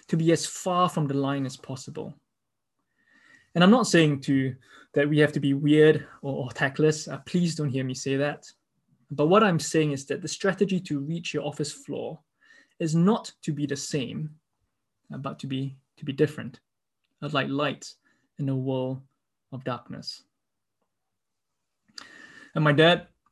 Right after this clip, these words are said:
um, just retired on Monday after forty year, forty-one years of working for the same company. Um, he's quite an old school kind of guy.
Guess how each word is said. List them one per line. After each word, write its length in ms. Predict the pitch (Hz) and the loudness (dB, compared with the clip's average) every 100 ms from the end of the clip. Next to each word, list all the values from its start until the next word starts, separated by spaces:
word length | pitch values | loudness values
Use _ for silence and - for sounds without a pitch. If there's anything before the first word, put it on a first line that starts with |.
| - | -8
um, 540 | 127 131 131 131 147 - _ - | -4 -4 -4 -6 -8 -12 _ 0
just 280 | 160 - 143 | 0 0 -6
retired 440 | 139 151 160 165 | -2 4 6 6
on 120 | 143 | 2
Monday 600 | 139 151 160 170 180 - _ _ _ _ - | 2 4 6 6 4 -4 _ _ _ _ -6
after 260 | 151 143 165 | -6 0 0
forty 240 | - 151 | 4 4
year, 280 | 147 165 170 175 | 6 6 4 2
forty-one 440 | 196 151 160 165 | 4 6 6 4
years 320 | 151 151 147 | 6 6 4
of 100 | 131 | 2
working 340 | 135 139 151 139 | 0 0 0 -2
for 120 | 131 | -4
the 60 | |
same 200 | 131 131 | -6 -6
company. 580 | 123 143 135 151 147 147 _ _ - - _ - | -2 -2 0 0 0 -4 _ _ -20 -20 _ -12
Um, 220 | 127 131 | -8 -6
he's 160 | 127 - | -6 -2
quite 180 | 156 | -2
an 100 | 139 | 0
old 140 | 135 135 | -2 -4
school 160 | 143 | -4
kind 200 | 135 135 | -4 -6
of 60 | 131 | 0
guy. 440 | 127 131 135 139 | 4 4 4 0